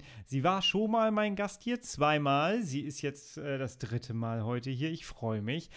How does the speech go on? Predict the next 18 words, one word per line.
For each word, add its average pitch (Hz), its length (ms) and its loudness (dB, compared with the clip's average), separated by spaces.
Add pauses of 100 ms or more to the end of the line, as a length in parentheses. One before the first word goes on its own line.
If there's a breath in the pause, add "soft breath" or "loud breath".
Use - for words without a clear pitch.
(240 loud breath)
Das 139 120 -2
erste 190 280 0
Mal 190 180 4
haben 175 160 2
wir 170 120 2
uns 165 280 -2
über 143 840 2
Zahn 139 480 0
und 165 240 -4
Darm 165 260 0
unterhalten. 165 640 -2
Das 139 180 -4
kam 135 280 -4
sehr 135 320 -4
gut 147 240 -4
bei 143 80 0
euch 143 320 -2
an. 151 280 -4